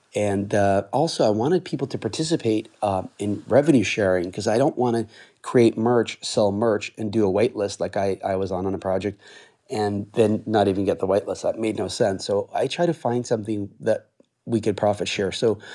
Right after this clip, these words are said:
what we did is we have ten bottles of hot sauce right now available, and you could put your apocalyptic ape, you could put your queen on it in ten minutes, probably five minutes, and it could be shipped to you probably the same day or the next day. So our shipping's really quick. Like, in the United States, we're getting them in three to four days.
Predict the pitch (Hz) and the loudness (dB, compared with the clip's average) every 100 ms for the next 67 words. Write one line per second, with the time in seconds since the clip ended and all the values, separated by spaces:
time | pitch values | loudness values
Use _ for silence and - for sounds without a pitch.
0 | - - 127 - 143 135 120 104 117 92 | -20 0 2 6 6 6 4 2 0 -2
1 | - - 120 135 107 92 95 104 101 98 | -6 0 2 4 4 2 0 -2 -4 -6
2 | - 95 92 95 82 - - 98 95 98 | -2 -4 -2 -2 -2 -4 -4 -6 -4 -2
3 | 92 95 92 95 98 110 117 - 107 104 | -2 -2 -4 -4 -8 -2 -2 0 2 2
4 | 113 110 117 117 - 110 107 104 101 104 | 2 0 2 0 0 -4 -2 -2 -6 -10
5 | 107 127 123 110 - 107 104 101 - - | -4 -4 -2 -2 2 2 2 -4 -16 -16
6 | - 107 107 - 92 90 - 107 127 101 | -2 0 0 -2 -8 -8 -2 4 4 4
7 | 117 - 104 104 110 - 98 95 98 104 | 0 -2 -2 -2 0 2 2 2 0 -2
8 | - - - - - _ - 101 - 107 | -4 -14 -20 -20 -20 _ -4 -2 -4 -2
9 | 107 107 - 139 127 - 101 92 110 104 | 0 2 4 4 4 2 2 2 2 2
10 | 107 98 - 104 101 98 92 92 92 - | 0 0 2 4 4 4 4 4 0 0
11 | 95 87 - 98 - 120 113 95 90 104 | 2 2 0 0 2 0 0 -2 0 4
12 | 104 92 110 90 - 95 92 98 98 95 | 4 4 2 0 0 -8 -4 0 0 0
13 | 101 - 104 104 95 95 98 95 90 - | 0 0 0 0 -4 -4 -4 -4 -8 -6
14 | 98 95 - 98 98 98 98 | -2 -2 0 0 2 0 -2